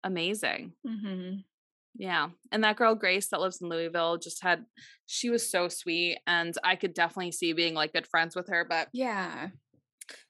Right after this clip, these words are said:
Speaker 1: too far. <laughs>
Speaker 2: Well, maybe now you can visit her,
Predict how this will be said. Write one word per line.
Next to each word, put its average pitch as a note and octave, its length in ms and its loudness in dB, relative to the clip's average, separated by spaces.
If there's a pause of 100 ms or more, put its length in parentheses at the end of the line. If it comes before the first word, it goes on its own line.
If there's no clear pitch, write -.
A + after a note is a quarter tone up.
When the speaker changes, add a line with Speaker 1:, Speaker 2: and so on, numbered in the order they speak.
(120)
Speaker 1:
too D4 100 0
far. C#4 340 8 (540)
<laughs> - 400 -16
Speaker 2:
Well, C4+ 240 2
maybe D#4 580 4
now A#3 320 4
you B3 140 2
can B3 260 -2
visit C4+ 360 4
her, G3+ 240 -6